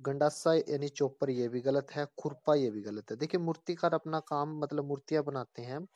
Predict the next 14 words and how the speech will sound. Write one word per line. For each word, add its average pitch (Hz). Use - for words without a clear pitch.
चीजल 175
की 175
हेल्प 135
से, -
छेनी 147
की 147
हेल्प 104
से। 110
बीसवाँ 160
क्वेश्चन 165
करते 156
हैं। 165
पढ़ना 170
और 147